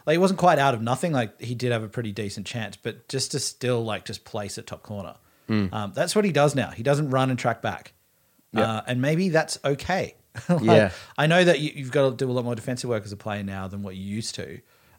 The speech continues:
Speaker 1: Um, and he used to do a lot more defensive work when he was younger and could run up and down the wing all day. But, you know, if you've got a player who sort of can be that clinical,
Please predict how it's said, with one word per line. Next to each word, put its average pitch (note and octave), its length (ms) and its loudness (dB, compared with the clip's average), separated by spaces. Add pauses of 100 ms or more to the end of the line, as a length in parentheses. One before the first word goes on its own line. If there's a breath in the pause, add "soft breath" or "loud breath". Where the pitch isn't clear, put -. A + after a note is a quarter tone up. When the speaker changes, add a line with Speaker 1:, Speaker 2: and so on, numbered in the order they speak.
Speaker 1:
Um, G2 340 -6
and B2 140 -2
he C#3 100 4
used C3+ 280 0
to C3 80 -6
do B2 100 2
a - 20 2
lot A2+ 180 -2
more A2 140 -4
defensive G#2 400 -6
work G2+ 240 -8
when G2+ 80 -8
he G2 80 -8
was F#2 120 -10
younger F#2+ 260 -10
and F#2 100 -12
could F#2+ 160 -12
run F#2+ 140 -8
up F#2 120 -12
and G2 80 -10
down F#2 160 -12
the F2+ 60 -14
wing F2+ 220 -16
all F2 80 -16
day. G#2 280 -8 (440 soft breath)
But, G#2 340 -4 (460)
you C3 120 -4
know, A2 280 -4
if A#2+ 220 -14
you've A#2 80 -8
got C3+ 100 0
a B2+ 60 -2
player B2 280 2
who A#2+ 140 -2
sort G#2+ 240 -4
of G#2 100 -8
can A2+ 200 -6
be A2+ 100 -4
that G#2 200 -10
clinical, G#2+ 580 -12